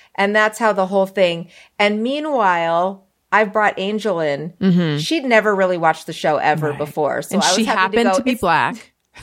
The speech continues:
Speaker 2: You didn't know,
Speaker 1: She
Speaker 2: but
Speaker 1: turned out to be Black.
Speaker 2: <laughs>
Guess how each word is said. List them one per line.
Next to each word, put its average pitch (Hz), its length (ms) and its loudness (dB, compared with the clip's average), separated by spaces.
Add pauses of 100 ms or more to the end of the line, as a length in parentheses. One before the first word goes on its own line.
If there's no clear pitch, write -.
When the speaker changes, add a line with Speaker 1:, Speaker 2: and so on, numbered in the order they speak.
(1160)
Speaker 2:
You 190 140 -6
didn't 214 300 0
know, 208 160 4
Speaker 1:
She 269 80 0
Speaker 2:
but 269 60 2
Speaker 1:
turned 254 180 -2
out 247 160 0
to - 60 -10
be 440 120 0
Black. 196 380 0 (100)
Speaker 2:
<laughs> 330 100 0